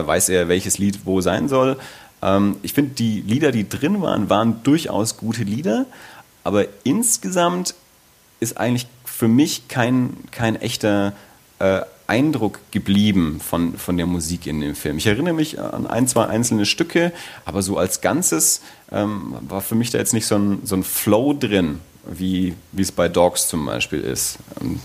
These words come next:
das ist natürlich mal ein bisschen blöd, auf seinen ersten Film zurückzukommen, aber den mag ich halt am liebsten. Wie ging's dir mit der Musik? Hast du einen Eindruck von der Musik?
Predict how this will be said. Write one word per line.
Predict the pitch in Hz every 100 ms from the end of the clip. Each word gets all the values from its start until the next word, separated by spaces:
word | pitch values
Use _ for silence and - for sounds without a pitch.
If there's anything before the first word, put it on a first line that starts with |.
| -
das | -
ist | -
natürlich | - 80
mal | 78
ein | 73
bisschen | - 65
blöd, | 78
auf | 80
seinen | - 71
ersten | 80 - 76
Film | 71 67
zurückzukommen, | 87 78 - - 80 80
aber | 73 69 - - - - - -
den | -
mag | - 85
ich | -
halt | 73 -
am | 80
liebsten. | - - - - - - - - -
Wie | 113 139
ging's | 143 135 139 131 -
dir | 160 120
mit | 92
der | 87
Musik? | 87 92 127 -
Hast | - -
du | 143
einen | 147
Eindruck | - 156 156
von | - 170
der | 170
Musik? | 180 202